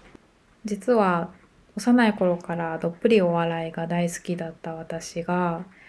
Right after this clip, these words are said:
初めて好きになったお笑いコンビっていうのが中川家で、剛さんのパニック症の状態っていうのは結構ずっと見てきた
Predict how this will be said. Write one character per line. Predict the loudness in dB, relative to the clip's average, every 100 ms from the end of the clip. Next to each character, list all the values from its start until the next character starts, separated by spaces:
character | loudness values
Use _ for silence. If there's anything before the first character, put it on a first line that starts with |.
| -12
初 | -2 2 4
め | 4
て | 2 -2
好 | -2 -4
き | -2
に | 0 -2
な | -4
っ | -8 -12
た | -10 -8 -8 -12 -16 _
お | -2
笑 | 0 0
い | -2
コ | -2
ン | 0
ビ | -2
っ | -4
て | -8
い | -10
う |
の | -10 -8
が | -4 -4
中 | -2 -6 -2
川 | 0 0
家 | 0 -4
で、 | -2 -4 -4 -8 -16 _ -20 -20 -20 _ _ _ 0
剛 | 2 2
さ | 0 0
ん | 2
の | 0
パ | 4
ニ | 4 4
ッ |
ク | 0
症 | 0 2
の | 0 2
状 | 0 0
態 | -2 -2 -2
っ | -4 -12 -8
て | -4
い | -4
う | -6
の | -6
は | -2 0 0 -2 -8 -16 -20 _ _ _ _
結 | -4 -4 2
構 | 0 0 -4
ず | -6
っ | -6
と | -2 0
見 | 0
て | 2 0
き | 0
た | -4 -4 -6